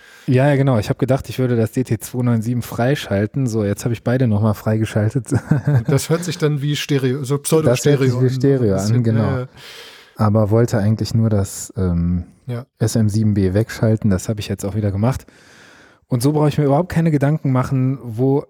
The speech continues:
Speaker 1: ist der Kopf gerade, weil
Speaker 2: Ja.
Speaker 1: das, ähm, Bügel, der Bügel eben, der vom Ohr kommt,
Speaker 2: Ja, genau.
Speaker 1: immer genau in die
Speaker 2: Ja.
Speaker 1: richtige Richtung zeigt, ne?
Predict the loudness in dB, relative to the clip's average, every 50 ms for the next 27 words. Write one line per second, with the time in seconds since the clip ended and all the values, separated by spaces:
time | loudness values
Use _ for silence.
0 | _ _ _ -8 -6 -4 -2 -4 -2 -2 -4 -4 -4 -6 -6 -2 0 0 2 2
1 | 0 0 0 0 0 2 2 0 0 -2 -4 -8 -10 -8 -6 -4 -2 -2 -2 -2
2 | -2 -2 -2 -2 -4 -4 -6 -2 0 0 2 2 2 2 2 2 0 0 -2 -2
3 | 0 -2 0 0 0 0 0 -2 -2 -2 -2 -2 -4 -4 -6 -8 -4 -2 -2 -2
4 | -2 -2 -2 0 0 -2 -4 -6 _ -20 -20 _ -10 -4 -2 -2 -2 -2 -6 -10
5 | _ _ -2 0 2 4 4 4 4 4 2 2 4 4 4 4 2 2 0 -2
6 | -6 -6 -2 0 0 2 0 0 -2 -4 -4 -4 -2 -4 -4 -4 -4 -6 -6 -4
7 | -4 -2 -2 -4 -4 -4 -6 -6 -6